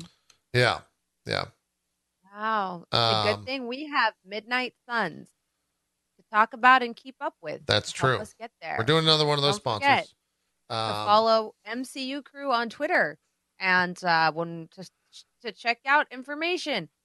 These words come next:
Speaker 2: about
Speaker 1: Nice.
Speaker 2: Midnight Suns, hashtag ad, and, uh, tag them and let 'em know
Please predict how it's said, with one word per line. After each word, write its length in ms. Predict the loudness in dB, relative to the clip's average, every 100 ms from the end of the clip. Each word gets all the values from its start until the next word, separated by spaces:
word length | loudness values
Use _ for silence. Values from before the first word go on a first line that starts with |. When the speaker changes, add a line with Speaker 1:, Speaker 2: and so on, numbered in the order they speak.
| _
Speaker 2:
about 240 | 0 0 0
Speaker 1:
Nice. 80 | -6
Speaker 2:
Midnight 380 | -12 -6 -6 -6 _
Suns, 680 | _ _ _ _ _ -6 -6
hashtag 320 | -4 -4 0
ad, 320 | 2 2 2 _ _ _
and, 360 | -2 0 0 0
uh, 320 | 4 4 4 -2 _ _
tag 300 | 4 4 2
them 280 | -2 -2 -10 _ _ _
and 100 | -2
let 160 | 0 2
'em 140 | 0
know 340 | 0 0 -2